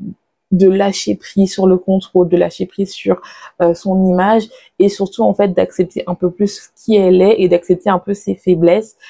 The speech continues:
Et ça, j'ai beaucoup aimé dans le personnage de Blair. Et donc, en fait, c'est ça que je veux vraiment amener quand je, quand je te dis, bah, deviens ta propre it girl, dans le sens où, en fait, deviens un peu plus, euh,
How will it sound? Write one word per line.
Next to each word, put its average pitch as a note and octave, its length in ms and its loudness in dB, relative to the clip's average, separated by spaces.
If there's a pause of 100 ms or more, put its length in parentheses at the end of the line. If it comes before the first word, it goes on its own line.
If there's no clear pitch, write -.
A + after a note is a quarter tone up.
(300)
Et F#3 80 4
ça, A3 200 2
j'ai F#3+ 140 2
beaucoup F#3 420 -2
aimé G3 260 4
dans G3 120 2
le F3+ 60 -4
personnage G3 560 -4
de F#3 260 0 (360)
Blair. D#3+ 380 -2 (500)
Et F#3 100 4
donc, A#3 240 -2
en G#3 100 0
fait, A3 160 0
c'est F#3+ 100 -2
ça G#3+ 160 -4
que G3+ 100 -4
je E3+ 160 -6
veux F3 100 0
vraiment F#3 420 -2
amener F#3 540 -2
quand F3+ 120 -4
je, F3+ 200 -6
quand F#3 220 -2
je - 140 -12
te F#3+ 60 -4
dis, G3 300 -4
bah, F3 280 -2
deviens F#3 260 0
ta G#3+ 140 -6
propre F#3+ 320 -6
it E3+ 160 -8
girl, F#3 300 2 (580)
dans G3+ 120 4
le F#3 40 -2
sens A#3+ 340 -6
où, G3 120 2
en F#3 80 0
fait, A3 140 0
deviens F#3+ 360 2
un G#3 60 -2
peu F#3+ 160 -4
plus, - 440 -8 (200)
euh, D#3+ 340 2